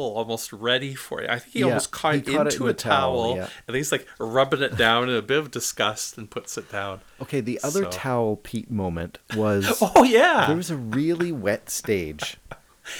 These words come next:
Speaker 1: I think
Speaker 2: Um,
Speaker 1: that
Speaker 2: there
Speaker 1: was
Speaker 2: was leftover beer from the, uh, un-, not the Undertaker's,
Speaker 1: Well,
Speaker 2: from
Speaker 1: this,
Speaker 2: the Living End, but
Speaker 1: this
Speaker 2: yeah,
Speaker 1: was
Speaker 2: this
Speaker 1: the,
Speaker 2: was,
Speaker 1: I
Speaker 2: this
Speaker 1: think
Speaker 2: was
Speaker 1: it,
Speaker 2: quite a while later.
Speaker 1: yeah, I think the, the beer was, actually, the Living End guy mopped up most of his beer.
Speaker 2: Yeah, that's right. He was a good dude, and
Speaker 1: Yeah,
Speaker 2: he cleaned up
Speaker 1: but,
Speaker 2: his mess. So
Speaker 1: but
Speaker 2: Pete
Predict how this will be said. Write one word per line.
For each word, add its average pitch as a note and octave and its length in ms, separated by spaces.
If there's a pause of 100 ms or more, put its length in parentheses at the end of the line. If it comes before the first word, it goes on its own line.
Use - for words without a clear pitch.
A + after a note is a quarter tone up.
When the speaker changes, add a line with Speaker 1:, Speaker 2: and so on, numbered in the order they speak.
(140)
Speaker 1:
I G#2+ 180
think G2+ 120
Speaker 2:
Um, - 40
Speaker 1:
that G3 120
Speaker 2:
there C#3+ 100
Speaker 1:
was D3+ 120
Speaker 2:
was A2+ 80
leftover C#3+ 460
beer A2+ 720
from G#2+ 460
the, F#2 260
uh, G2+ 220
un-, G2 280
not A2+ 200
the F2 100
Undertaker's, E2+ 480
Speaker 1:
Well, F#2 200
Speaker 2:
from - 60
Speaker 1:
this, A2 160
Speaker 2:
the A2 80
Living A2+ 340
End, G#2 180
but A2 80
Speaker 1:
this C#3+ 120
Speaker 2:
yeah, D#3+ 120
Speaker 1:
was F#3 80
Speaker 2:
this F3+ 100
Speaker 1:
the, C#4 80
Speaker 2:
was, - 120 (240)
Speaker 1:
I - 40
Speaker 2:
this B2+ 80
Speaker 1:
think F#3+ 140
Speaker 2:
was G#3 80
Speaker 1:
it, - 20
Speaker 2:
quite D#3 140
a C#3+ 60
while G2+ 260
later. C#3 160
Speaker 1:
yeah, G#2+ 320
I A2 100
think F3+ 320
the, D3 160
the C3 160
beer C3 300
was, E3 260 (380)
actually, A#2+ 260
the A#2+ 60
Living D3 240
End C#3 180
guy B2+ 160
mopped G#2+ 400
up A#2 160
most A#2 340
of G2+ 80
his A#2 220
beer. B2 180
Speaker 2:
Yeah, C3 200
that's B2+ 280
right. G#2+ 160
He A#2+ 120
was B2+ 120
a B2 60
good G#2 300
dude, F#2+ 300
and F2+ 80
Speaker 1:
Yeah, F2+ 240
Speaker 2:
he G#2+ 100
cleaned A2 240
up G#2 60
Speaker 1:
but, - 80
Speaker 2:
his - 120
mess. F2+ 200
So - 180
Speaker 1:
but - 180
Speaker 2:
Pete - 380